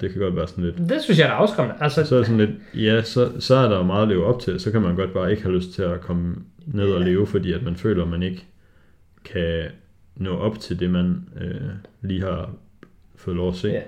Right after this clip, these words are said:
Speaker 2: Altså, jeg ved godt, at det er ikke særlig millennial-agtigt, men jeg er i hvert fald selv,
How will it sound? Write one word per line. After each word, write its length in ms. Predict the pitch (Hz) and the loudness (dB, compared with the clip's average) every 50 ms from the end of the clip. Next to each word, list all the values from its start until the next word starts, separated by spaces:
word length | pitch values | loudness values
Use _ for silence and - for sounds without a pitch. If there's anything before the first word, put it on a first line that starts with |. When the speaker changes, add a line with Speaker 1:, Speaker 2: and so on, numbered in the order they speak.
| - - - - - - - - - | -12 -20 -20 -20 -20 -20 -12 -2 2
Speaker 2:
Altså, 220 | 156 156 139 170 | 2 4 4 4
jeg 280 | 160 175 214 220 226 220 | 6 6 6 8 8 8
ved 160 | 214 190 160 | 8 6 8
godt, 180 | 151 151 151 151 - - | 10 10 8 8 6 2
at 160 | 135 131 - | -4 -4 0
det 220 | 151 139 143 147 156 | 2 2 4 4 4
er 60 | 170 | 4
ikke 140 | 175 170 - | 2 0 0
særlig 580 | - 151 143 135 139 143 139 123 110 110 - - - - - - - - - - - - - | 2 2 4 4 4 4 4 2 2 -2 -8 -14 -20 -20 -20 -20 -20 -18 -16 -16 -12 -2 4
millennial-agtigt, 1300 | 170 151 143 135 135 135 139 143 143 151 143 135 123 113 110 104 104 104 - - 107 104 - - - - - - - - - - - | 6 6 8 8 8 10 10 10 10 8 8 6 6 4 2 0 0 -2 -6 -10 -10 -10 -12 -14 -20 -20 -20 -20 -20 -20 -16 -8 -2
men 340 | 135 131 131 127 123 123 120 117 - 147 | 2 4 4 4 4 2 0 -4 -2 0
jeg 340 | 147 147 143 160 180 202 | 4 4 6 8 8 8
er 140 | 202 170 143 | 10 8 8
i 40 | 127 | 8
hvert 180 | 120 113 110 - | 6 4 2 0
fald 180 | - 117 - | 2 2 2
selv, 300 | - - - 175 170 175 | 4 6 8 8 8 6